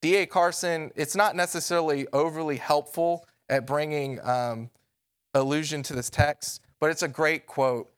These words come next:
and it explains kind of what's going on here.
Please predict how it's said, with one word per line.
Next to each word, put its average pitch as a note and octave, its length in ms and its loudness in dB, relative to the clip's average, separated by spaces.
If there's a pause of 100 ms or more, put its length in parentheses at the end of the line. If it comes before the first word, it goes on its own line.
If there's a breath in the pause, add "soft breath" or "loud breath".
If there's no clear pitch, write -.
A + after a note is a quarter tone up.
(200)
and C#3 120 0
it C#3 100 0
explains D#3+ 680 -2
kind D3+ 240 0
of A#2+ 220 -4
what's C#3 280 0
going A#2 300 -4
on A2+ 180 -4
here. G#2+ 340 -4